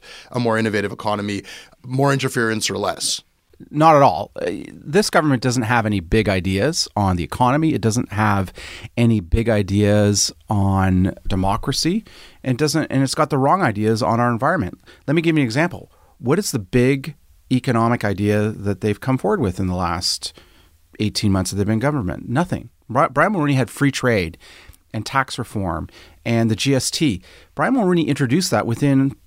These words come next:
Speaker 2: two or three years.
Speaker 1: Mm-hmm.
Speaker 2: Those are big ideas. Pierre Trudeau Senior, he came forward with constitutional reforms, big ideas to move this country forward. What has the current government proposed in the way of the economy, in the way of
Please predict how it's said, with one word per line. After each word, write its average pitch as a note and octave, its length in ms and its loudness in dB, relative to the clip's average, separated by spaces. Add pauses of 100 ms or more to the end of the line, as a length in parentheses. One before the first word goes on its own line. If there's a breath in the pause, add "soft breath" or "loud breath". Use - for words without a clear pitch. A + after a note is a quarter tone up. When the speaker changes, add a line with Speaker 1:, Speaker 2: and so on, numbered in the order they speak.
Speaker 2:
two D#3 140 2
or E3+ 60 4
three D#3+ 220 0
years. F#3 500 -2 (140)
Speaker 1:
Mm-hmm. C3 360 -2 (100)
Speaker 2:
Those C4 240 2
are G2 140 0 (180)
big E3+ 240 2
ideas. A#2 720 0 (220)
Pierre C#3+ 240 0
Trudeau C3 460 2
Senior, D3+ 580 2 (280 soft breath)
he G#3+ 500 -2 (120)
came B2+ 200 0
forward A2+ 260 0
with B2+ 140 -2
constitutional D3 720 -2
reforms, E2+ 560 -4 (200)
big A3 200 0
ideas B2 480 0
to - 80 -4
move G2+ 160 0
this F2 160 -4
country F2 320 -4
forward. - 360 -6 (520 loud breath)
What D3 240 0
has G#3+ 160 -2
the D3 80 -4
current D3 240 -2
government D3 320 -2
proposed G2 360 -2
in G2+ 60 0
the G2 60 0
way G#2 180 2
of F2+ 140 -2
the F2 60 -6
economy, C3+ 600 0
in F#2+ 120 -4
the F#2 60 -4
way F2+ 160 -2
of F2 200 -6